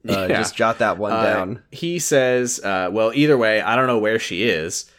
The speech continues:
Speaker 2: And Adam says, "Well, then ask her." And Kyle turns around and he sees Jesse, and she's like, "Help me. Help.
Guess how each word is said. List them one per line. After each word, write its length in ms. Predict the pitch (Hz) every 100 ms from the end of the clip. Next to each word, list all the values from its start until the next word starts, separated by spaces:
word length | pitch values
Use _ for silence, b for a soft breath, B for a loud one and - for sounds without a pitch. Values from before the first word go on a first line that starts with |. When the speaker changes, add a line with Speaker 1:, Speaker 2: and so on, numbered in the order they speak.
| b b -
Speaker 2:
And 60 |
Adam 220 | 85 90
says, 260 | 92 92 87
"Well, 240 | 90 95
then 140 | 113 131
ask 360 | 113 143 147
her." 240 | - 73 82
And 180 | 85 95
Kyle 300 | 110 98 95
turns 300 | 117 95 90
around 300 | 87 85 85
and 80 |
he 60 | 82
sees 300 | 80 107 85
Jesse, 680 | - 110 113 120 117 110 b b b
and 160 | - 80
she's 200 | - 78
like, 240 | 85 80 - _ _ _ _
"Help 200 | - 82
me. 180 | 85 87 _ _ _ _ -
Help. 140 | 104